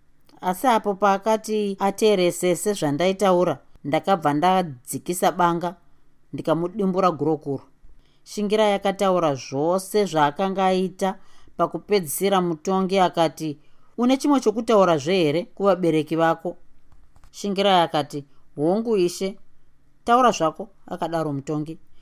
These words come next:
Shingira yakataura oti, "Vakuru vedare vokutonga, vabereki vangu, hama neshamwari dzangu,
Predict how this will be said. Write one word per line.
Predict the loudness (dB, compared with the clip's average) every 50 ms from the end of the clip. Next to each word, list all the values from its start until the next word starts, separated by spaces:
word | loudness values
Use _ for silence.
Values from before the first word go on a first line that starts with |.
| -20 -20 -20 -20 -20
Shingira | -14 -8 -6 -2 0 2 2 4
yakataura | 4 2 2 0 -2 0 2 2 2 2 4 2
oti, | 2 2 0 -2 -2 -6 -12 -12 -14 -16 -20 -20 -16 -6 -2
"Vakuru | 0 0 0 0 -2 -4 -2 0
vedare | 0 0 2 2 2 4 4
vokutonga, | 2 2 0 0 -2 -6 -4 -2 -2 -2 0 -2 -2 -4 -4 -6 -10 -20 -20 -20 -20 -20 -20 -20 -20 -12 -6
vabereki | -4 -2 0 0 0 0 -2 -2 -4 0
vangu, | 0 2 2 0 0 -4 -8 -12 -14 -18 -8 -4
hama | -2 -2 0 0 -2
neshamwari | -2 -2 -2 0 0 0 0 0 -2
dzangu, | -2 -2 0 0 0 -2 -4